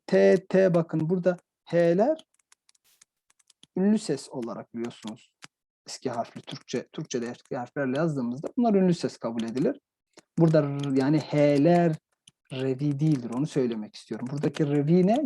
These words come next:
Yine T bakın. T'ler yine revi. H'ler onun harekeli olduğunu gösterir. Beste, şüste, değil mi? Beste, şüste. Burada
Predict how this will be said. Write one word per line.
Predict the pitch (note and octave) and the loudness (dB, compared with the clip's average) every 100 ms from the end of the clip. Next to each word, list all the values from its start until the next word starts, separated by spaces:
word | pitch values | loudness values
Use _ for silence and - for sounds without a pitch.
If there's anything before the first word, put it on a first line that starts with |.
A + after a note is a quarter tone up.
| D#3+ | 2
Yine | F3 E3+ | 2 0
T | - G#2+ | -6 -16
bakın. | - - - _ _ _ _ _ - | -16 -20 -20 _ _ _ _ _ -20
T'ler | - A#2+ A#2+ F#3+ G#3+ | -12 -8 2 4 6
yine | G3 C3 A2 | 4 2 -4
revi. | A2 G2+ - _ _ - | -12 -16 -20 _ _ -6
H'ler | - E3+ A3 | -2 2 4
onun | G3+ A3+ A3+ _ | 4 4 0 _
harekeli | - F#3 F3+ G3 G#3+ | -2 2 2 4 4
olduğunu | G#3 D3+ A#2+ G#2 | 4 2 -4 -8
gösterir. | F#2+ - F#2+ F2+ - _ _ _ | -16 -20 -20 -20 -20 _ _ _
Beste, | D#3 D3+ D3+ - - G#3+ D4 - _ _ | 0 2 0 -6 2 2 2 -4 _ _
şüste, | - - F#3+ - - A#2 - _ - | -6 -2 -2 -4 -4 -4 -6 _ -2
değil | B3+ | -2
mi? | C3 | 0
Beste, | C3 C3+ - - G#3 B3 _ _ | -4 -6 -8 0 0 0 _ _
şüste. | - F3+ - - - - _ _ - | -8 -6 -6 -12 -20 -20 _ _ -4
Burada | D#3 D3 F3+ | -2 2 2